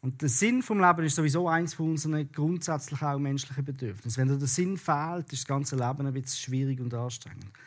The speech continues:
Man kann fast alles ertragen, wenn das Leben als Gesamtes einen Sinn hat. Also kann man sagen, Nietzsche hat eigentlich doch recht gehabt, wenigstens mit dem Teil. Der Engländer bin ich nicht so sicher.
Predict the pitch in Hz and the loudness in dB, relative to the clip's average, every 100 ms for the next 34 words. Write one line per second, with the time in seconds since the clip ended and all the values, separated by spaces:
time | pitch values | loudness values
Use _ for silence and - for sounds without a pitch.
0 | - - - 135 147 160 175 - 135 170 | -20 -10 -4 0 2 2 0 0 0 2
1 | 147 165 - 143 151 165 165 147 123 143 | 2 -2 0 4 4 4 2 0 2 2
2 | 147 139 123 120 135 143 - 139 117 131 | 2 0 -2 -2 -2 -2 -2 -2 0 0
3 | 131 143 113 - - _ _ _ _ _ | 0 0 -2 -4 -14 _ _ _ _ _
4 | _ _ _ _ - 120 107 135 139 135 | _ _ _ _ -10 -6 0 2 2 2
5 | 135 156 147 147 139 151 139 - - 147 | 2 2 0 0 2 0 -4 -10 -4 -4
6 | 147 147 - 113 110 110 - 127 120 107 | -2 -4 -4 -6 -4 -6 -6 -6 -4 -4
7 | 120 120 90 98 - - - - 120 123 | -4 -6 -10 -10 -16 -20 -18 -4 -2 0
8 | 131 123 117 117 113 113 120 113 - - | 2 0 0 -2 -2 -4 -6 -10 -14 -18